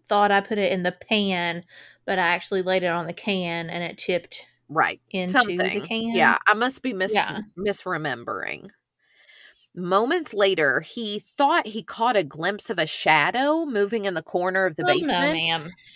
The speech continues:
Speaker 2: But upon closer inspection, he didn't see any more movement. And again, he's convincing himself, "All right, I'm just being jumpy." So he went
Speaker 1: Mm-hmm.
Speaker 2: upstairs for the rest of the day.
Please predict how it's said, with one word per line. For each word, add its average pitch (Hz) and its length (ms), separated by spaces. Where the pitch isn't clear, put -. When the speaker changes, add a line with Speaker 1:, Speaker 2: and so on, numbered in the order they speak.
Speaker 2:
But 277 520
upon 233 400
closer 240 380
inspection, 220 720
he 240 260
didn't 190 400
see 196 240
any 190 180
more 170 220
movement. 170 760
And 185 320
again, 175 540
he's 185 600
convincing 175 580
himself, 151 500
"All 156 160
right, 143 180
I'm 156 160
just 160 200
being 156 320
jumpy." 151 720
So 185 260
he 208 200
went 156 220
Speaker 1:
Mm-hmm. 202 80
Speaker 2:
upstairs 135 580
for 120 160
the 123 80
rest - 280
of 160 120
the 143 80
day. - 320